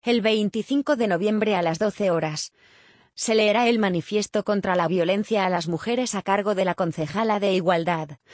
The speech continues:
Maribel de las Nieves, acompañada por todas las asociaciones y centros educativos que participen en el evento. La edil de Igualdad ha señalado que Monforte tiene la oportunidad de caminar hacia la igualdad de oportunidades.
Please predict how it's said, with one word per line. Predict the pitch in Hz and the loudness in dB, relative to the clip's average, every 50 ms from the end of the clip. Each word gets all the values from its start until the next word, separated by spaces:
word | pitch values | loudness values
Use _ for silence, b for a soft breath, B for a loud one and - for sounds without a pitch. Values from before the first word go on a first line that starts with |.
| B B B B B B B B B B B B | B B B B B B B B B B B B
Maribel | - 226 226 220 202 208 190 170 202 226 233 | 0 2 2 4 2 2 0 0 0 0 0
de | 208 208 | 2 2
las | 196 180 175 | 0 0 2
Nieves, | 190 208 220 208 190 156 165 151 151 - - - - _ _ - | 2 2 4 4 2 2 0 -4 -6 -8 -14 -16 -20 _ _ -4
acompañada | 226 214 - 226 214 190 196 196 202 214 240 240 269 | -4 0 0 0 0 0 0 0 0 0 0 0 -2
por | - - 202 180 - | 0 0 0 0 2
todas | - 208 202 196 190 180 | 2 2 2 2 0 0
las | 185 180 - | -2 -2 -2
asociaciones | 202 185 - 196 180 - 160 - - 214 214 214 208 196 - | -2 -2 -4 -4 -4 -6 -10 -6 -2 -2 0 0 -2 -2 -2
y | 190 | -4
centros | - - 214 220 214 - 214 220 208 | -4 -2 -2 -2 -2 0 -2 -2 -2
educativos | 226 202 185 180 - 156 - - 220 220 208 220 208 - | -2 -4 -4 -4 -4 -4 -2 -2 -2 0 0 -2 -2 -2
que | - 208 | -4 -2
participen | - 185 180 - - 180 - - 240 240 - 214 202 | -2 -2 -4 -4 -6 -8 -4 -2 -2 -2 0 0 0
en | 190 190 | 2 2
el | 185 180 175 | 2 2 2
evento. | 160 156 151 147 147 135 147 151 143 - _ _ _ _ _ _ _ _ _ _ _ _ _ _ _ _ _ _ _ _ _ _ _ _ | 2 0 0 0 -2 -4 -6 -8 -10 -12 _ _ _ _ _ _ _ _ _ _ _ _ _ _ _ _ _ _ _ _ _ _ _ _
La | 220 220 214 208 | 2 2 4 4
edil | 214 196 240 262 254 202 | 2 2 0 -2 0 2
de | 220 220 | 2 2
Igualdad | 226 180 196 190 180 160 185 202 185 | 2 2 2 0 0 0 0 0 0
ha | 214 240 | 0 0
señalado | 226 - 262 240 208 170 165 175 175 196 190 | 0 0 0 0 2 2 2 2 2 0 0
que | - 208 | 0 0
Monforte | 190 180 165 160 156 - 214 240 247 - 247 202 | 0 0 0 -2 -2 -2 -2 -2 0 -2 -2 0
tiene | - 214 214 214 220 | 0 0 2 2 2
la | 220 202 185 | 2 2 2
oportunidad | 185 180 - 180 175 - 180 175 165 156 180 214 | 2 2 0 -2 -2 -2 0 0 0 0 0 -2
de | 196 180 202 196 | 0 -2 -4 -2
caminar | - 185 196 190 190 196 226 247 | 0 0 0 0 0 0 0 0
hacia | 240 - - 247 214 | -2 -2 -2 -2 0
la | 214 190 190 | 2 2 2
igualdad | 185 180 165 185 170 170 151 190 202 180 | 2 2 2 2 2 2 0 0 0 0
de | 175 196 180 | 0 0 0
oportunidades. | 165 - 196 190 175 - 180 175 170 151 160 156 143 151 147 143 - - - | 0 0 -2 -4 -4 -4 -4 -2 -2 -2 -2 -2 -2 -4 -6 -8 -10 -14 -16